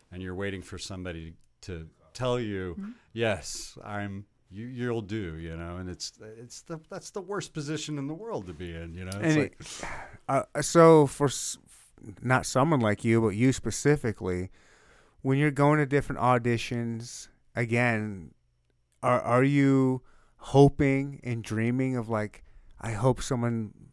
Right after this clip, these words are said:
Speaker 3: sees this in me, sees something in me to where I can have, like, a lead role"?
Speaker 1: Not, not anymore.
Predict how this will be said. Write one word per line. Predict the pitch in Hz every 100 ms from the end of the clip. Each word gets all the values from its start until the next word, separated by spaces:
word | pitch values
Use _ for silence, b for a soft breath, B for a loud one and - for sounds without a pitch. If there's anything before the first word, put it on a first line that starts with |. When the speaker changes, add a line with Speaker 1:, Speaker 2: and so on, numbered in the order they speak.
| _
Speaker 3:
sees | - - - 156 147 151 135
this | 139 143 -
in | 131 139
me, | 131
sees | 123 - 151 143
something | 160 147 143 131
in | 127
me | 127 127
to | -
where | 120 117
I | 117
can | 123
have, | 113 113
like, | 113 110
a | 104
lead | 117 135 135
role"? | 123 127 123 123 127
Speaker 1:
Not, | 165 196 -
not | 170 190
anymore. | 156 139 123 120 123 127